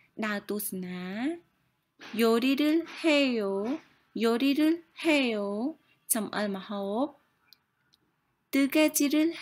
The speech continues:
해요. 뜨개질을 해요. ចាក់អំបោះ។ 그림을 그려요. 그림을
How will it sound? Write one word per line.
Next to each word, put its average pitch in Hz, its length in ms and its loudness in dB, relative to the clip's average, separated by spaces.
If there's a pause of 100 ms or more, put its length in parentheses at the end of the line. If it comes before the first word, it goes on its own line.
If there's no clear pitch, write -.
해요. 254 680 2 (300)
뜨개질을 277 840 2 (180)
해요. 254 680 2
ចាក់អំបោះ។ 190 920 -4 (680)
그림을 285 640 4 (120)
그려요. 254 840 2 (260)
그림을 294 520 4